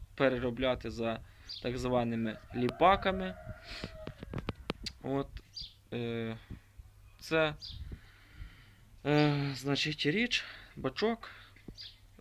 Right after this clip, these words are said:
з мого автомобіля Volkswagen Caddy, е, який знаходиться внизу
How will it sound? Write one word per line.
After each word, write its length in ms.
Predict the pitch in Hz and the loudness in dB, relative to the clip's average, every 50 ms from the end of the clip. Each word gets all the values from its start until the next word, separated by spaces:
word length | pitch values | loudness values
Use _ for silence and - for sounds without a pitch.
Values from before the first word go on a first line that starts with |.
| - - | -14 -12
з 80 | 120 123 | -8 -4
мого 220 | 135 139 139 139 | -2 -2 -2 -2
автомобіля 680 | 127 123 - 131 135 139 143 170 196 214 220 220 214 202 - - - - - - - - - - - - - - - - - - - | -2 -4 -4 -4 -4 -4 -2 -2 -2 -2 0 -2 -2 -4 -8 -14 -20 -20 -20 -20 -20 -20 -20 -20 -20 -20 -14 -10 -10 -10 -6 -4 -4
Volkswagen 600 | 147 147 - - - 160 151 143 151 147 143 139 | -4 -4 -2 0 2 2 2 2 0 -2 -2 0
Caddy, 420 | - 147 143 139 135 135 135 135 - - - - - - - - - - - - - - - - - - - - - - - - - - - | 2 2 2 2 0 -2 -4 -4 -6 -12 -20 -20 -20 -20 -20 -20 -20 -20 -20 -20 -20 -20 -18 -18 -18 -18 -20 -20 -20 -20 -20 -20 -16 -10 -8
е, 280 | 127 123 123 123 123 | -6 -4 -2 -2 -2
який 240 | 127 131 - - 165 | -2 -2 0 0 0
знаходиться 640 | 156 156 151 147 - - 156 143 139 131 - - 139 | 0 0 -2 -2 0 0 2 2 2 0 0 0 -2
внизу 600 | 135 139 139 139 135 135 139 139 127 120 127 | -2 0 -2 -4 -2 -2 0 0 0 0 -2